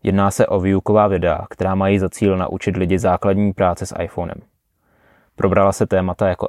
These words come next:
Apple Pay, pořízení screenshotu nebo nastavení klíčenky. iPhone Akademie byla dostupná do konce dubna zdarma pro všechny a nyní je odemknutá pouze pro předplatitele.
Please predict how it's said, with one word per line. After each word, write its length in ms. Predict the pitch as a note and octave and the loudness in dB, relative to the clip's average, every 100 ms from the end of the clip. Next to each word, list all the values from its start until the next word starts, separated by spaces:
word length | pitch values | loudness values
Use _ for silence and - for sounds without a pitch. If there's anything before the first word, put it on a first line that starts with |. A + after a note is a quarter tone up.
| - | -6
Apple 180 | G2 | -6
Pay, 340 | F#2+ G2 F#2+ G2 - _ | -2 2 2 0 -6 _
pořízení 440 | F#2+ F#2+ F#2 G2 | -2 2 2 2
screenshotu 760 | F2+ - F2 F2 F#2 - F#2+ F#2 - | 0 -4 -8 -4 -4 0 0 0 -4
nebo 240 | G2+ F2+ | -2 -2
nastavení 500 | F2+ - F#2+ F#2 F#2 | -2 0 0 2 0
klíčenky. 500 | - F2 E2 D2+ - _ _ _ _ _ _ _ _ _ _ _ _ - F#2 | -2 -6 -8 -12 -14 _ _ _ _ _ _ _ _ _ _ _ _ -2 -2
iPhone 240 | F#2 B2 | 2 0
Akademie 440 | - - F#2+ G2 G#2 | 2 2 4 4 4
byla 240 | G2 G2 | 4 4
dostupná 440 | F#2+ - G#2+ G#2 G2+ | 2 -4 -2 2 2
do 100 | G2 | 2
konce 260 | G2+ - | -2 0
dubna 260 | G2 G2+ A2 | 0 2 2
zdarma 340 | G2 F#2+ G2 | 2 0 0
pro 160 | - F2+ | 0 -4
všechny 420 | - - - F#2 - _ _ | -4 -8 -8 -12 -16 _ _
a 60 | - | -8
nyní 220 | F#2 F#2+ | -2 2
je 100 | G#2 | 2
odemknutá 580 | - F2+ F2+ G2+ F#2+ F#2 | 0 -2 -4 -2 0 0
pouze 320 | - E2+ F#2 | 0 -2 -2
pro 140 | - G#2 | -2 -4
předplatitele. 640 | - - F2 - - - | -6 -6 -6 -6 -6 -8